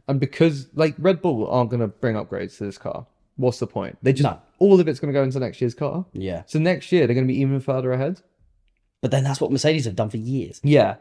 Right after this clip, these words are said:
Speaker 1: but his point is, is, like, it's getting to the point where, like, they, F one always says they don't want dominant teams.
Speaker 2: Yeah.
Speaker 1: But they need to actually take steps to stop that
Speaker 2: Hmm.
Speaker 1: and not just,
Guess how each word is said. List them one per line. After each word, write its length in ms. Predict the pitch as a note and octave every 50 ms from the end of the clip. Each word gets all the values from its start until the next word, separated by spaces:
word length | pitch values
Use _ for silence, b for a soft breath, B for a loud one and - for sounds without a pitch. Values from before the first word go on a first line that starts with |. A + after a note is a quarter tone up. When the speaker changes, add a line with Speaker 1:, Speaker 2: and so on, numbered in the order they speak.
| _ -
Speaker 1:
but 120 | D#3 D3
his 140 | D3 E3 D3
point 320 | - - E3+ F3+ E3+ D3 -
is, 240 | C3+ C3+ B2 A2+
is, 140 | A#2+ G#2+ A#2
like, 320 | A2+ G#2 G2+ G2+ - _ _ _ _ _ _ _ _ _ _ _ _ _ _ _ _ _ _ _ _ _ -
it's 180 | C#3 C3 C3 - _ -
getting 300 | E3 D#3+ D3 D3 D#3 C3+
to 80 | - C#3+
the 60 | C#3+ A#2+
point 300 | - - D3 C3 A#2 G#2
where, 280 | A2 G#2+ G2+ - - -
like, 240 | - B2 A#2+ G2+ F2+
they, 340 | B2 B2+ D3+ C#3+ - - - _ -
F 220 | - F3+ E3+ - -
one 140 | F3+ E3+ D3
always 300 | D3+ D3 D3+ D3 C#3 -
says 440 | - C3+ A2 G2 G2 G2+ G#2+ A2+ - _
they 100 | - A#2+
don't 200 | A#2 A#2 A#2 A2
want 280 | A2+ A2 G#2+ G#2+ G#2 -
dominant 360 | A#2 G2 G#2 G#2+ G#2 G2 - -
teams. 460 | G2 - - C#2+ - - C3+ - _ _ _ _ _ _ _ _ -
Speaker 2:
Yeah. 380 | G#2 A2 A2 F#2+ D2+ D2+ G#2 - -
Speaker 1:
But 80 | - B2+
they 100 | B2+ B2+
need 200 | B2+ C3 C3+ C3
to 140 | - B2+ A#2
actually 300 | C#3 - - - C3+ B2
take 240 | - C3+ B2 A2+ -
steps 640 | - - - B2 - - - - - - - - _ _ _
to 120 | - B2+
stop 340 | - - - - - - -
that 280 | F#2 F#2 F#2 F2 - - _ _ _ _ _ _
Speaker 2:
Hmm. 240 | - G2+ F2+ E2+ D#2+
Speaker 1:
and 180 | A#2+ B2 B2 B2
not 280 | B2+ A#2 - - -
just, 520 | - - B2 A2 - - - - _ _